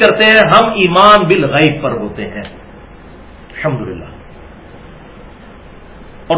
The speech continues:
دوسرا فزیکل phenomena of nature جتنے ہیں، جتنے میں نے پہلے بتائے، اس کا علم بھی اگر انسٹرومنٹس عقل اور حواس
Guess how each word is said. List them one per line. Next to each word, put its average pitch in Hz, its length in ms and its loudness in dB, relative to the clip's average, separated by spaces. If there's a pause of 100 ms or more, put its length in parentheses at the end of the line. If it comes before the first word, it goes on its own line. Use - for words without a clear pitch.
دوسرا 311 340 4 (100)
فزیکل 320 480 2
phenomena 240 480 4
of 226 160 4
nature 196 340 2
جتنے 185 320 0
ہیں، 120 180 -2 (180)
جتنے 180 260 -2
میں 180 120 4
نے 180 100 4 (240)
پہلے 170 280 4
بتائے، 139 340 2 (1400)
اس 311 160 2 (120)
کا 277 160 6
علم 262 240 2
بھی 240 160 4
اگر 233 340 4
انسٹرومنٹس 277 760 2 (120)
عقل 240 280 4 (1160)
اور 220 160 6
حواس 202 400 6